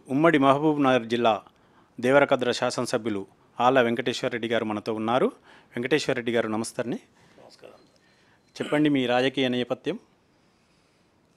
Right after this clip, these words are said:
Speaker 2: అంటే, రెండు వేల ఆరులో జెడ్పీటీసీగా, రెండు వేల పద్నాలుగులో మొదటిసారి కేసీఆర్ గారి ఆశీర్వాదంతో మొదటిసారిగా ఎమ్మెల్యేగా గెలవడం, నాలుగున్నర సంవత్సరాలు పనిచేసిన తర్వాత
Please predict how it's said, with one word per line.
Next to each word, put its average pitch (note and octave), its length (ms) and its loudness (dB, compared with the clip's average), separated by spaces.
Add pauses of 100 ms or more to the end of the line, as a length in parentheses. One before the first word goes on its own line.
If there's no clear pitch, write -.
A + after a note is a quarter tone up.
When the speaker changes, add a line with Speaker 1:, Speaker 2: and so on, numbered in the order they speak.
(420)
Speaker 2:
అంటే, C3+ 180 -14
రెండు D3+ 300 -12
వేల D#3+ 560 -4 (180)
ఆరులో E3 680 -6 (220)
జెడ్పీటీసీగా, B2+ 760 -16
రెండు B2+ 200 -16
వేల A#2+ 200 -12
పద్నాలుగులో B2 600 -14
మొదటిసారి A#2 720 -16 (520)
కేసీఆర్ A#2 380 -14
గారి A2+ 260 -12
ఆశీర్వాదంతో A2 720 -14 (1200)
మొదటిసారిగా A#2+ 520 -16
ఎమ్మెల్యేగా G#2+ 520 -16
గెలవడం, G#2 320 -18 (1000)
నాలుగున్నర C3 500 -10
సంవత్సరాలు C3+ 680 -12 (100)
పనిచేసిన C3 480 -14
తర్వాత B2 400 -14